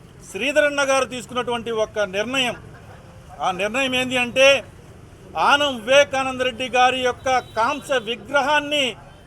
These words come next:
ప్రతిష్ఠింపజేసేటటువంటి కార్యక్రమాన్ని నిర్ణయం తీసుకోవటం. దాంట్లో మా అందరికి కూడా ఆయన్ని గుండెల నిండుగా ప్రేమించేటటువంటి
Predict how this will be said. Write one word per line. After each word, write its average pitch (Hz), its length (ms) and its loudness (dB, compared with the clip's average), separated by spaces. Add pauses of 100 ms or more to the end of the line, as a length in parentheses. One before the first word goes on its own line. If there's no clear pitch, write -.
ప్రతిష్ఠింపజేసేటటువంటి 220 1300 -6
కార్యక్రమాన్ని 214 1000 -4 (360)
నిర్ణయం 202 320 -4
తీసుకోవటం. 185 480 -10 (640)
దాంట్లో 226 460 0
మా 220 80 2 (120)
అందరికి 262 340 0
కూడా 262 400 2 (340)
ఆయన్ని 240 420 -2
గుండెల 233 340 -4
నిండుగా 269 400 0
ప్రేమించేటటువంటి 254 1160 -4